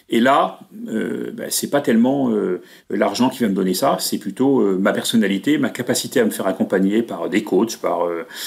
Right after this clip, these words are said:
avoir une petite formation sur ces sujets-là. Et, et pour le coup, ça, ça boule-, ça bouleverse un peu,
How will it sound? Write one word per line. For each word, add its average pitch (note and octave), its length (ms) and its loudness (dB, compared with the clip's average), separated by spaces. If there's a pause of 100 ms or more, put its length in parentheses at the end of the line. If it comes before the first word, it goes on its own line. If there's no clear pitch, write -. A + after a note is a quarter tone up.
(140)
avoir E2+ 260 0
une E2 60 0
petite - 180 -4
formation F#2+ 460 2
sur G#2 200 -4
ces - 80 -4
sujets-là. F#2 480 0 (320)
Et, G#2+ 440 2
et G#2+ 60 2
pour A2 160 0
le G#2+ 100 4
coup, E3 200 0
ça, - 280 0
ça - 180 0
boule-, A#2+ 420 2
ça G#2 160 -2
bouleverse A2 420 2
un - 60 2
peu, C3 220 2